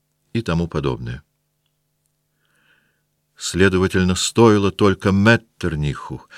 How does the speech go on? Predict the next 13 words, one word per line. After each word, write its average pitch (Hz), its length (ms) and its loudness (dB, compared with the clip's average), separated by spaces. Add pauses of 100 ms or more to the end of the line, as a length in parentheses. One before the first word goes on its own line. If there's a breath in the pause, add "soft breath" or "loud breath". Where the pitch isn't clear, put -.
(180 loud breath)
Румянцеву 90 960 2 (300 soft breath)
или 95 340 4
Талейрану 98 880 0 (880 soft breath)
между 90 420 2
выходом 107 600 2
и 113 160 2
раутом 80 800 0 (380)
хорошенько 95 720 0
постараться 90 1000 -2 (640 soft breath)
и 90 120 2
написать 95 600 0
поискуснее 107 960 2
бумажку, 113 800 0